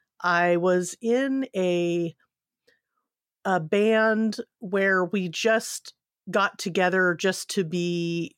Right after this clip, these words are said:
for one single performance. So it was like, uh, there's this place in Sacramento called Old Ironsides, and they would have these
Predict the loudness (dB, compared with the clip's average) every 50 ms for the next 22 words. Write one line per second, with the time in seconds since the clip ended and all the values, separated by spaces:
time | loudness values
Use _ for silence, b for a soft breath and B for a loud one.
0 | _ _ _ _ -6 -2 0 2 2 2 2 2 4 4 4 2 0 0 -2 -2
1 | 0 0 2 2 2 2 2 -2 0 2 2 2 2 2 2 0 0 -2 -6 -12
2 | -12 -12 _ -4 -2 -2 0 0 -2 0 0 0 0 0 0 0 0 2 0 -2
3 | B B B B 0 0 0 0 -2 -4 -2 0 0 0 0 -2 -4 0 0 0
4 | 0 0 -2 -2 0 0 0 0 0 0 0 -2 -2 -2 0 0 0 -2 -2 0
5 | 0 2 2 2 2 0 0 -2 -2 -2 0 0 0 0 0 -2 -2 -4 -6 -4
6 | -2 0 0 2 2 2 2 2 2 2 0 -2 -2 -2 -2 0 0 0 0 -2
7 | -2 -2 -2 -2 0 0 0 -2 -2 -4 -6 -8 -10